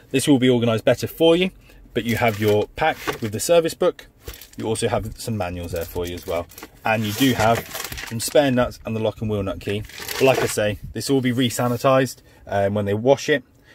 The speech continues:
I'll make sure the book packs are all tidy and all in the folder for you.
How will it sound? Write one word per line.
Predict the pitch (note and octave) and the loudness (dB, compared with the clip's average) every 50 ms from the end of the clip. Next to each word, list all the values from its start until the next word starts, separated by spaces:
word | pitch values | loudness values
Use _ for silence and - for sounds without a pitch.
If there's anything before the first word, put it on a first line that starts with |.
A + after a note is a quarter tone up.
| - - - | -20 -8 -2
I'll | - A2 | 0 2
make | A2 A2 G#2+ G#2 | 2 2 0 -2
sure | - A2+ | -2 -6
the | G2+ G#2 | -4 -2
book | G2+ A2+ G2+ - | -2 -2 -2 -2
packs | - A2 G2+ F#2 - - - | -4 -6 -6 -6 -6 -8 -6
are | G2+ | -6
all | G2 F#2+ | -6 -6
tidy | - G#2+ G2+ G2 F#2+ F#2 F#2+ F#2 E2+ - _ - - - _ - | -4 -2 -2 -2 -2 -2 -6 -6 -8 -10 _ -20 -20 -20 _ -10
and | G2 F#2+ F#2 | -8 -6 -4
all | F#2 F2+ F2+ F2 E2+ _ _ - - | -4 -6 -6 -8 -10 _ _ -20 -14
in | - F2 | -12 -12
the | E2+ E2 | -10 -6
folder | - F2 D#2+ E2 - | -6 -4 -4 -4 -4
for | - - E2 D#2 | -6 -6 -6 -6
you. | D#2 | -6